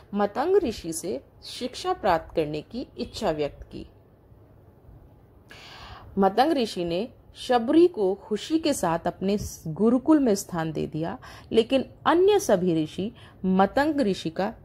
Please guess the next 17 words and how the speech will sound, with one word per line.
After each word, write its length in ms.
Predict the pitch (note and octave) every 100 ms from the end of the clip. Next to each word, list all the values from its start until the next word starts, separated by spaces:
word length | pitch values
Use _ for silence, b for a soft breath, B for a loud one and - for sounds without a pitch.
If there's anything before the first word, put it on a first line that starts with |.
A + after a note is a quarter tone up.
| -
तिरस्कार 640 | F3 F3+ - - A3 C4+
करके 480 | C4+ F3+ D3 F3 G#3+
गुरुकुल 580 | F3+ E3 G3+ G3+ - D#3
से 180 | - G3+
चले 400 | - F3+ D#3 C3
गए। 240 | - - - - - - - - - - - - - - - - B B B - - -
माता 240 | D3 - D3+
शबरी 520 | - F3 F3 A#3+ C#4
ने 200 | F#3+ F3+ B B F3
गुरुकुल 600 | D#3 G3 G#3 G#3 C#4 C#4
के 120 | B3
आचरण 500 | - D#3+ - F#3+ G3
को 300 | - E3+ F#3 B B -
आसानी 460 | F3 F3 E3+ D#3+ E3
से 300 | - D#3+ -
अपना 320 | E3 - D#3 D3
लिया। 360 | D3 C3 -